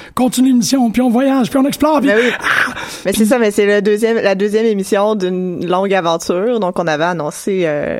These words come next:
Speaker 2: la semaine, il y a deux semaines.
Speaker 1: Il y a six ans.
Speaker 2: Il y a six ans.
Speaker 1: Ah ouais.
Speaker 2: Mais ça, ça, ça sonne, euh, et oui, effectivement, c'est l'épisode cent soixante-quatre.
Speaker 1: Merci.
Speaker 2: Et on va encore parler de Star Trek.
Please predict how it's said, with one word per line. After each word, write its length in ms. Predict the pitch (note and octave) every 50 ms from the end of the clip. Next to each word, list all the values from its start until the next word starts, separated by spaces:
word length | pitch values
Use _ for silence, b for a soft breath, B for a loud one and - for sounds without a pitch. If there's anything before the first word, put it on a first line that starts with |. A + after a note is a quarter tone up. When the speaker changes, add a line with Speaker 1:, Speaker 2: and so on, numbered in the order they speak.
| - -
Speaker 2:
la 240 | - - - - E3+
semaine, 640 | - - - E3+ E3 D#3 D#3+ E3 E3 D#3 D#3 D#3 - - - _ _ _ _ -
il 200 | F#3+ F3+ E3+ F3+
y 40 | A3+
a 80 | A3
deux 120 | E3+ F#3 A3
semaines. 300 | - - G3 D3+ F#3 D#4 G4+ - _ - -
Speaker 1:
Il 60 | G#3 F3
y 60 | E3
a 60 | C#3+
six 320 | - - - E3+ C#3+ C#3
ans. 100 | D3 D3 - - _ -
Speaker 2:
Il 40 |
y 20 | D#3
a 20 |
six 260 | - - - F3+ E3+
ans. 120 | E3 - -
Speaker 1:
Ah 100 | D#3+ D3+
ouais. 160 | D3 D3 D#3+ - - - -
Speaker 2:
Mais 80 | - F3
ça, 180 | - F3 E3+ D#3
ça, 240 | - E3+ D3 -
ça 140 | - - -
sonne, 280 | - - F3+ E3 E3 E3+
euh, 140 | D#3+ D#3+ - - - - - -
et 140 | - A3+ A#3+
oui, 240 | A3+ B3 C#4 C#4+ B3
effectivement, 420 | A3+ G3 F#3 - - F#3 E3+ F#3+ -
c'est 100 | - F#3
l'épisode 280 | E3 - E3 F3+ G3
cent 120 | - - G3
soixante-quatre. 680 | - G3+ - F3 D3 - - F3 D3 - - - - B B B B B B
Speaker 1:
Merci. 320 | F3+ D#3 - - F3 D#3+ - - _ _ _ - -
Speaker 2:
Et 80 | F#3+
on 100 | F#3 F3+
va 100 | E3 D#3+
encore 260 | D3+ D#3+ - F#3+ G3+
parler 400 | G3 F#3 E3 E3 E3 F3+ G3+ A#3+ - _ _ _
de 80 | - G#3
Star 240 | - - F#3 D3 D3+
Trek. 240 | - - - -